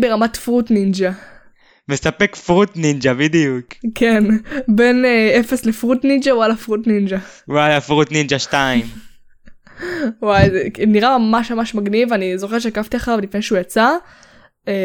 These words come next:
Speaker 1: וזה עדיין מ-, מ-, מ-, מטורף מבחינתי, כי כל פעם שאני חושבת על זה, המוח שלי מתפוצץ,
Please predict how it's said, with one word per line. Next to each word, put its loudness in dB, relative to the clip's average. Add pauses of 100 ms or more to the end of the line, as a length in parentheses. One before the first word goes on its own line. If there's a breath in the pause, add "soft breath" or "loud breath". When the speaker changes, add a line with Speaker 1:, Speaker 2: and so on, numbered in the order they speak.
(500)
Speaker 1:
וזה 0
עדיין 2
מ-, 0
מ-, -2 (180)
מ-, -4
מטורף 0
מבחינתי, -2
כי 0 (280)
כל 0
פעם 0
שאני -6
חושבת -8
על 4
זה, 0
המוח 0
שלי -4
מתפוצץ, -2